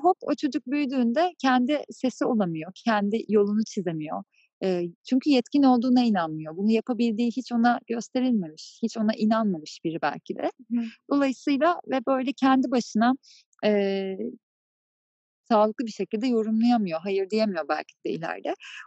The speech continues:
Speaker 1: O yüzden tüm bu sağlıklı ayrışmadan başlayarak, yani çok, eee, daha küçüklükten başlayarak, eee, insanların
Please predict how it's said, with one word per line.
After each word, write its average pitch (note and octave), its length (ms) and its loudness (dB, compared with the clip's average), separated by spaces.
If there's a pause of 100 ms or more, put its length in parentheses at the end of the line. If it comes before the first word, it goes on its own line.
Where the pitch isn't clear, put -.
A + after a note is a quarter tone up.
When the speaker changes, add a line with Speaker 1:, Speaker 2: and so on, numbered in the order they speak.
Speaker 1:
O - 80 -2
yüzden C#4+ 300 0
tüm D4 220 -2
bu C4 60 -6
sağlıklı A#3+ 480 0
ayrışmadan B3 640 0
başlayarak, A3+ 640 -4
yani F#3 220 -6
çok, A3+ 180 -10 (140)
eee, G#3 240 -4
daha G#3+ 180 -2
küçüklükten A#3+ 680 -2
başlayarak, F3+ 560 -2 (560)
eee, F#3+ 200 0
insanların G#3+ 640 -2